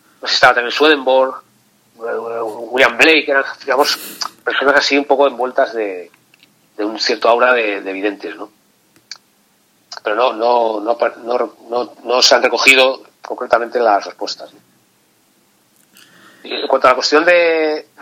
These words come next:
del, de que estaba diciendo, pues efectivamente,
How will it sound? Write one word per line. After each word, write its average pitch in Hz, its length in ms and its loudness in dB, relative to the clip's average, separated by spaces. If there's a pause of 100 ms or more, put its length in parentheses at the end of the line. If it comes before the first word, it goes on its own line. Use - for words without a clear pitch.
del, 131 1000 -4 (1160)
de - 60 -12
que - 80 -8
estaba 135 200 8
diciendo, 135 260 -2
pues - 240 -4
efectivamente, 127 600 -2